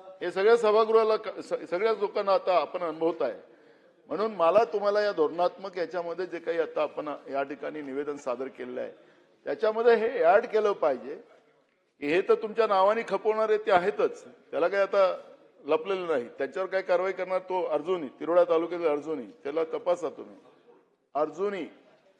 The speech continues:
तिरोडा तालुक्यातील अर्जुनी या ठिकाणी तुमचं खाजगी जमिनीवर खाजगी रेती उपसा करण्याचं काम चालू आहे, पण ते नदीतून उपसा चालू आहे. आता पूर आले तर ते सगळं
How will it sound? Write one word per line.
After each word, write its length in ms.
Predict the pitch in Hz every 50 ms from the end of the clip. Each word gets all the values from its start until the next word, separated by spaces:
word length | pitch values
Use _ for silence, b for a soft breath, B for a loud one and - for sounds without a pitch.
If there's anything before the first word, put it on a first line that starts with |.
| _ _ _ _ _ _ _ _ _ _ _ _ _ 147
तिरोडा 340 | 156 170 185 196 196 202
तालुक्यातील 680 | 196 196 - 170 170 180 180 180 180 175 175 - 196 190
अर्जुनी 640 | 196 - - 135 143 139 131 135 160 170 180 185 190 180
या 120 | 165 156
ठिकाणी 460 | 151 165 160 - 185 165 165 175 190
तुमचं 540 | 185 185 - 147 147 147 143 - 185 175 180 -
खाजगी 380 | 139 139 120 113 135 151 175 175
जमिनीवर 640 | 165 165 151 156 156 160 160 156 156 160 170 170 170 - - b b b b b _ _ _ _ 123
खाजगी 360 | 135 139 135 143 151 170 175
रेती 320 | 156 160 160 - 185 185
उपसा 360 | 180 165 147 - - - 165
करण्याचं 340 | 160 160 156 147 143 151 160
काम 220 | 156 160 156 151 151
चालू 260 | - 151 135 131 143
आहे, 80 | 160
पण 100 | - 180
ते 140 | 175 170 175
नदीतून 440 | 170 165 170 170 190 214 208 214 196
उपसा 260 | 185 - - 185 160
चालू 240 | - 139 135 131 107
आहे. 120 | - - - _ _ _ _ _ _ _ _ _ _ _ _ -
आता 160 | - - 165
पूर 280 | 165 - 170 175 185
आले 220 | 196 185 180 185 185
तर 140 | 190 196 190
ते 140 | 185 190
सगळं 260 | 175 185 180 175 190